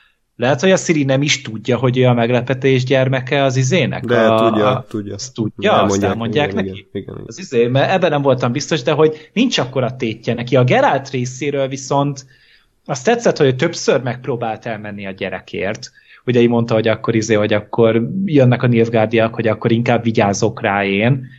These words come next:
Speaker 1: És akkor ugye megpróbálta átkúrni a, a, a királynő, és u-, utána végül is akkor a Geralt erről lemondott. Tehát, hogy szerintem ez a, ezek a részek például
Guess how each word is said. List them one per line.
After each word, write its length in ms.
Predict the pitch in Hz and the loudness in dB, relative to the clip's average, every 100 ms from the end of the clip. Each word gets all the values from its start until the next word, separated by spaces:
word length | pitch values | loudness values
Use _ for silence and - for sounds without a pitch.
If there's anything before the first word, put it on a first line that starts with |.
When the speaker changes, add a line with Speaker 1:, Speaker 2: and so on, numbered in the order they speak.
| - | -4
Speaker 1:
És 140 | 127 | 0
akkor 140 | 135 | 2
ugye 140 | 135 135 | 4 4
megpróbálta 680 | 127 127 131 113 110 101 107 | 2 2 2 2 0 0 -2
átkúrni 680 | 98 - - 110 107 107 | -2 -6 -6 -4 -2 0
a, 260 | 104 104 104 104 - - - | 2 2 0 -2 -8 -20 -8
a, 100 | 123 110 110 110 107 110 110 127 - _ - - - | 0 2 4 4 4 4 2 0 -14 _ -20 -20 -6
a 80 | 165 | -4
királynő, 840 | 127 139 123 113 113 110 123 127 - - - _ - | 0 2 4 2 0 0 0 0 -6 -16 -20 _ -8
és 200 | 131 131 | -2 2
u-, 280 | 127 131 131 | 2 2 -4
utána 320 | 123 123 117 | -2 0 2
végül 220 | 113 113 | 0 0
is 120 | 113 | 0
akkor 180 | 123 117 | 0 -2
a 60 | 107 | 0
Geralt 400 | 110 110 107 110 | 0 2 0 0
erről 220 | 104 104 | 0 2
lemondott. 580 | 104 101 98 95 101 117 | 2 0 0 0 0 0
Tehát, 160 | 117 | 2
hogy 100 | 131 | 4
szerintem 400 | 127 156 156 170 | 4 4 2 2
ez 120 | 165 | 2
a, 120 | 156 - | 2 0
ezek 240 | 165 175 | -2 0
a 40 | 170 | 0
részek 360 | 165 156 165 | 0 0 -2
például 460 | - 156 147 147 160 | 0 2 4 4 2